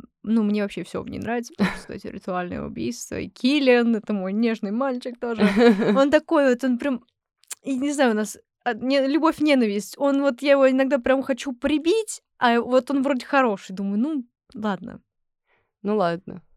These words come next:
Speaker 1: <laughs> А, да, Кали, Пламя Сансары я еще тоже не успела прям вот погрузиться,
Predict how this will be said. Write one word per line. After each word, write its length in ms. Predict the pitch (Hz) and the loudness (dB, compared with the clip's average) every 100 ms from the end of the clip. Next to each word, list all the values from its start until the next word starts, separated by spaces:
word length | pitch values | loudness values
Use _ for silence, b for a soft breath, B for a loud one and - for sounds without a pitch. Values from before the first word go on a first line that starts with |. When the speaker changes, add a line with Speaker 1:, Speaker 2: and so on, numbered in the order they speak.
| _ | _
Speaker 1:
<laughs> 560 | - 339 - 285 285 B B B B 339 | 0 0 2 2 2 B B B B 0
А, 400 | 226 226 214 202 | 2 4 2 -2
да, 280 | 214 233 220 | -2 0 0
Кали, 240 | 214 240 | 0 -2
Пламя 280 | 240 247 240 | 0 0 0
Сансары 460 | 240 233 233 285 320 | -2 -6 -4 -2 0
я 120 | 247 | -2
еще 140 | 220 - | -4 -4
тоже 220 | 254 208 | -4 -2
не 80 | 214 | -4
успела 340 | 196 - 208 | -4 -6 -6
прям 280 | 196 202 185 | -4 -4 -4
вот 160 | 180 180 _ - | -6 -10 _ -14
погрузиться, 580 | 202 214 202 285 302 | -6 -4 -4 -4 -6